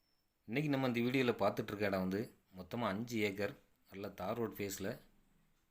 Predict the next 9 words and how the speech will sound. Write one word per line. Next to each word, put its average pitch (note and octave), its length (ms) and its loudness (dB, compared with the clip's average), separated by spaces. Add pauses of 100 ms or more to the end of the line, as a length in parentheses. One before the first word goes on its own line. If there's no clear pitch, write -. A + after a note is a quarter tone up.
(500)
ஒரு F2+ 100 -12
அழகான G2+ 400 -2
விவசாய G2+ 420 -2
நிலம் G2+ 300 -2 (100)
விற்பனைக்கு G2 400 -6
வந்திருக்கு. F#2 400 -4 (240)
சுத்தமான B2 760 -4
செம்மண் G#2+ 340 -2
பூமி, G2 280 -4